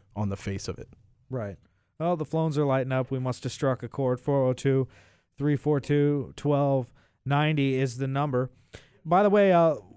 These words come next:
Speaker 2: when we talk about th-, this tax thing, I'm pretty sure, uh, we're all in agreement. I think that is one thing that all Americans agree on, is that nobody likes to pay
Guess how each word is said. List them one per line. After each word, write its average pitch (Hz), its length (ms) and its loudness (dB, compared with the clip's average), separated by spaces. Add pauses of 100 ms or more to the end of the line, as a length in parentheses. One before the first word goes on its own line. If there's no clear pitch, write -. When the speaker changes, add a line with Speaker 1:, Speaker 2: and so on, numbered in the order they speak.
(160)
Speaker 2:
when 247 280 -4
we 277 80 0
talk 180 300 0
about 143 260 2 (200)
th-, 131 360 -18
this 143 240 -2
tax 147 340 0
thing, 120 360 -6 (840)
I'm 196 140 2
pretty 220 200 4
sure, 151 400 4
uh, 127 120 2
we're 131 200 2
all 135 220 2
in 117 60 -2
agreement. 120 400 -2
I 120 60 -2
think 135 200 -2
that 139 120 2
is 120 120 -2
one 135 180 -2
thing 139 200 -2
that 120 80 -2
all 139 180 2
Americans 123 720 0 (240)
agree 139 380 2
on, 127 220 0
is 120 180 -4
that 123 280 -2 (420)
nobody 160 540 4
likes 139 400 0
to - 80 -6
pay 147 460 0